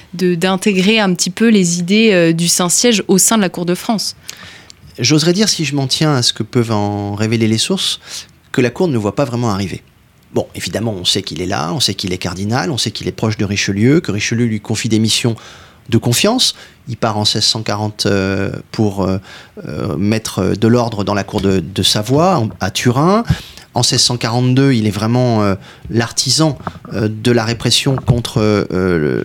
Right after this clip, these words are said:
Speaker 2: après la révolte de Saint-Marc et, et de Tours, où en fait il joue une partie là aussi, euh,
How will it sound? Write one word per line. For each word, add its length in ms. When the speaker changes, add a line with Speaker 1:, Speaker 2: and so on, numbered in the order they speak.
Speaker 2:
après 240
la 80
révolte 380
de 100
Saint-Marc 480
et, 160
et 60
de 120
Tours, 280
où 160
en 80
fait 260
il 100
joue 180
une 100
partie 380
là 140
aussi, 380
euh, 220